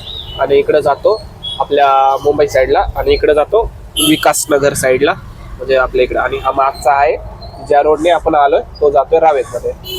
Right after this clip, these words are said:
तर आता इथून थोडं साईडला थांबूया. इथून, इथून आपल्याला ट्रिप लागेल मित्रांनो, थोडा टाइम लागेल, पण आउटसाइड असल्या कारणानं इथून ट्रिप पडणार म्हणजे पडणार, थोडा वेळ लागू शकतो पण चांगली ट्रिप पडते. तर, अ, वाट बघूया आपण.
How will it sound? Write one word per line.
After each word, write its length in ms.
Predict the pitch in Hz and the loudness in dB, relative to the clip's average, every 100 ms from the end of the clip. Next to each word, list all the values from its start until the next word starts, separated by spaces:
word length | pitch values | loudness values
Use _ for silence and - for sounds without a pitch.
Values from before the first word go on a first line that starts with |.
| - - - - - - - | -10 -14 -18 -16 -12 -8 0
तर 80 | 151 | 2
आता 360 | 165 196 202 | 2 4 4
इथून 360 | 202 196 208 208 | 4 4 0 0
थोडं 160 | 208 202 | 0 2
साईडला 300 | 185 180 202 | 2 2 2
थांबूया. 320 | 175 156 156 - - - - - - - - - | 0 2 2 0 -6 -20 -20 -18 -18 -20 -18 -8
इथून, 320 | - 233 220 - - - - - - - | 0 2 2 0 -10 -12 -10 -12 -6 -2
इथून 220 | 151 196 196 | 0 2 2
आपल्याला 300 | 180 196 202 | 2 4 4
ट्रिप 180 | 185 185 | 2 2
लागेल 260 | 170 160 | 2 2
मित्रांनो, 400 | 175 170 135 135 139 | 2 2 0 0 0
थोडा 140 | 147 143 | 0 0
टाइम 320 | 143 151 160 | 2 2 2
लागेल, 240 | 147 143 | 2 0
पण 260 | 180 156 139 | -2 -2 2
आउटसाइड 480 | 120 165 - 196 190 | 2 2 0 0 2
असल्या 240 | 180 180 | 2 2
कारणानं 380 | 180 170 175 151 - - | 2 4 2 2 -4 -4
इथून 240 | 165 180 | 0 0
ट्रिप 200 | 165 175 - - | 2 0 0 0
पडणार 320 | 180 170 175 | 0 2 2
म्हणजे 180 | 175 170 | 2 0
पडणार, 320 | 170 156 151 151 | -2 -2 -2 -2
थोडा 140 | 165 165 | 0 4
वेळ 180 | 180 226 | 6 6
लागू 200 | 226 202 | 6 4
शकतो 360 | - - 214 220 - - - | 2 -2 -4 -4 -6 -12 -8
पण 80 | 175 | -6
चांगली 340 | 175 196 208 202 | -2 2 4 4
ट्रिप 160 | 190 - | 2 2
पडते. 280 | 170 165 202 | 0 2 -2
तर, 420 | - - - 185 | -2 -14 -4 0
अ, 220 | 190 190 | 4 4
वाट 260 | 185 202 190 | 6 4 4
बघूया 280 | 220 214 214 | 2 4 4
आपण. 180 | 196 | 2